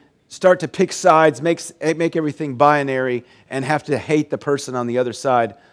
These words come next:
of the discussion? That's what we're gonna talk about tonight. George Robertson, Doctor Mary Wilson, and Rufus Smith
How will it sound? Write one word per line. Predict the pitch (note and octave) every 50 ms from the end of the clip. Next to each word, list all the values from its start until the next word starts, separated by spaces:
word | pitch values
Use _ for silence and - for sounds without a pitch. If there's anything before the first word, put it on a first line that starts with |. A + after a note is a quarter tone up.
| _ -
of | A#2+ A#2 G#2+
the | A#2+
discussion? | G2+ A2 - - - C#3+ B2 A2 - - G2+ F#2 - _ _ _ _ -
That's | D#3 F3 F#3+ -
what | G#3 F#3+
we're | F3+
gonna | E3
talk | - - F3 E3 D#3
about | D#3+ D#3+ E3 D#3+ -
tonight. | E3 D#3 D#3+ D#3 D3+ D3+ - _ _ _ _
George | - D#3+ F3+ F#3 D3
Robertson, | C#3+ D#3+ E3 E3+ E3 E3+ - - - E3+ E3 D#3+ D3+ _ _ _ _ _ _ -
Doctor | D#3+ D#3 D#3 - - E3+
Mary | D#3 D#3 D#3 D3+ D3+
Wilson, | D3 D#3 D#3+ E3 D#3 - - F#3+ F3 E3 D#3 - - - -
and | - - A#2+ B2
Rufus | C#3+ E3+ F#3 F3+ - F3+ - -
Smith | - E3+ G3 F#3 D3 G#2+ - - _